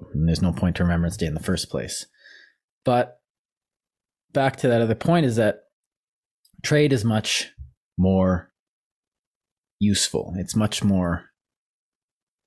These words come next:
valuable, and it changes your enemies better, and it makes you better,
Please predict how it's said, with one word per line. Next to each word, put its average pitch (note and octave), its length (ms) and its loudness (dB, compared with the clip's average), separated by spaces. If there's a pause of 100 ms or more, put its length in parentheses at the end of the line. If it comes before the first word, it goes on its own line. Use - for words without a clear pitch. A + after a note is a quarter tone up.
valuable, G#2 680 0 (320)
and G#2+ 140 2
it G#2 140 -6
changes B2 560 2
your G2+ 120 2
enemies F#2 580 -2 (640)
better, F2+ 280 0
and F2 100 -2
it E2 60 -4
makes A2+ 380 0
you G2+ 200 2
better, D#2 440 -4